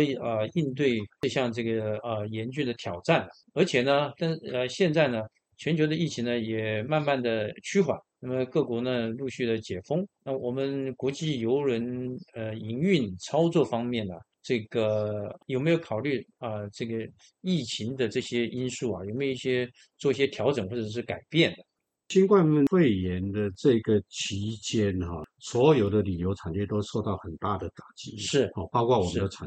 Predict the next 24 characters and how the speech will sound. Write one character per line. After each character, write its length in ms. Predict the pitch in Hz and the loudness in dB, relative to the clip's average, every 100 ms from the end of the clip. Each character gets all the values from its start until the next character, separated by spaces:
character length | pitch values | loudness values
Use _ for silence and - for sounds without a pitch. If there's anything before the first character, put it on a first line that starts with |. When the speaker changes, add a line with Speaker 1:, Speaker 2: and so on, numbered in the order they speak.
| 73 | -8
Speaker 2:
业。 100 | 98 | -6
Speaker 1:
是。 120 | 85 _ _ _ _ _ - | -6 _ _ _ _ _ 4
Speaker 2:
但 140 | 190 | 6
是 100 | 185 151 156 - | 8 6 4 -2
我 180 | - 117 | 0 4
这 140 | 190 | 6
个 100 | 160 | 6
协 240 | 117 123 127 | 4 2 2
会， 160 | 151 | 4
我 160 | 135 101 | 2 0
们 80 | 101 | -2
在 140 | 131 | -2
推 260 | 131 131 123 | 0 0 0
动， 220 | 143 123 - | -2 -4 -2
推 200 | 131 127 | 0 2
的 100 | 107 | 2
是 140 | 120 | -2
小 240 | 123 98 87 | -4 -4 -4
邮 160 | 87 | -6
轮。 120 | 95 - - _ - | -6 -8 -14 _ -12
Speaker 1:
是。 200 | - 131 | 0 4
Speaker 2:
小 120 | 123 | 6
邮 80 | 143 | 4
轮， 200 | 123 | 2